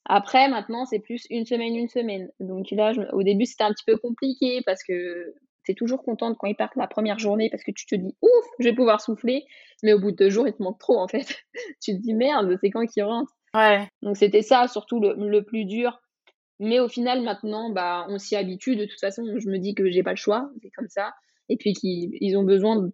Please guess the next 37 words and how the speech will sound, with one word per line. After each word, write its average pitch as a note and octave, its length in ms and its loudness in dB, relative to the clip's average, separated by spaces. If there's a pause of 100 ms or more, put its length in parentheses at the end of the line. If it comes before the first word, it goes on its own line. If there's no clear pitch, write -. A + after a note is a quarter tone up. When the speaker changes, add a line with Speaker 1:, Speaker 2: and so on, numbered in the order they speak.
Speaker 1:
tout - 200 0
autant G#3 200 2
de G3+ 80 2
leur G3 120 4
maman G3+ 320 2
comme A#3 180 2
de F#3 80 4
leur F3+ 220 0
papa. G#3 340 2
Et F3+ 60 2
je F3+ 60 -2
sais G3 160 2
que F3+ 260 2
très G3+ 240 2
bien G#3+ 240 -2
que G3+ 260 -2
Maxime, F#3+ 600 -4
même F3 180 -6
si - 120 -12
on F#3+ 40 -6
n'est F3+ 100 -6
plus - 160 -8
ensemble, G3 380 -6
il F#3 80 -4
se, - 80 -20 (100)
il - 80 -4
s'occupe - 340 -8
très - 280 0
bien G3+ 280 -4 (120)
de, G3 140 -6
des F3 120 -4
petits. - 300 -6
Là-dessus, - 360 -4
j'ai F#3 220 -4
aucun G3+ 300 0
souci, G3+ 480 -6
euh, F3+ 80 -6